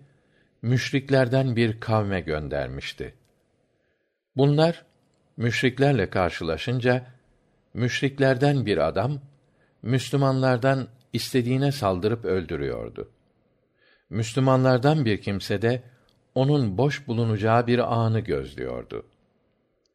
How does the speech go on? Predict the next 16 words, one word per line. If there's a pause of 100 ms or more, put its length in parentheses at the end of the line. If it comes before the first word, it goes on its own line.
(640)
Bu
kimsenin (600)
Üsame
İbni
Zeyd
olduğunu
konuşup
duruyorduk. (960)
Üsame (180)
kılıcını
çekip (640)
adamı
öldüreceği
sırada (320)
o
kimse,